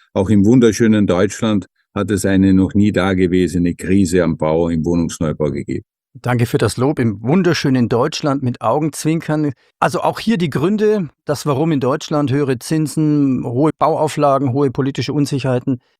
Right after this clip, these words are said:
Speaker 2: Deutschland hat gewählt, es könnte eine stabile Regierung werden, aber bis sich da was ändert, Regierungsbildung, gesetzliche Änderungen, bis dann Aufschwung käme, wahrscheinlich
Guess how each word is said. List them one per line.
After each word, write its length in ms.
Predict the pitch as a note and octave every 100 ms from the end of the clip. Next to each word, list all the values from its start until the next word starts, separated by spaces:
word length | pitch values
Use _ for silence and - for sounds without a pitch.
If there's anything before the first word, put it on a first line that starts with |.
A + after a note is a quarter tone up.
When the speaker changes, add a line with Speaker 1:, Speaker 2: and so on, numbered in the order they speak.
| -
Speaker 2:
Deutschland 420 | A#2+ F3 - F#3+
hat 140 | E3+ -
gewählt, 800 | A#2+ G#2+ A2+ D#3 B3 - - - _ _
es 200 | - -
könnte 480 | - B2 C#3+ - C4 - _ _ _ -
eine 320 | B2 F#3+ G#3+
stabile 580 | - D#3+ C3 E3 F3+ D#3
Regierung 480 | B2+ E3+ F#3 G3 F#3
werden, 300 | F3+ F3+ -
aber 300 | C3+ C3+ - - _ _
bis 120 | - -
sich 100 | B2+
da 160 | A2
was 160 | G2+ -
ändert, 520 | - C#3 B2+ F#2+ - -
Regierungsbildung, 800 | A2 C3+ B2+ B2 - B2+ A#2+ A2+
gesetzliche 500 | A2 B2 - A#2 B2
Änderungen, 640 | A#2 A#2 A2+ A2 A#2+ A#2
bis 160 | D3 -
dann 160 | D3
Aufschwung 400 | A#2 D3+ - D3+
käme, 460 | C#3+ C3+ D#3 F#3+ F#3+ - _ -
wahrscheinlich 640 | A#2+ D3+ C#3+ C3+ -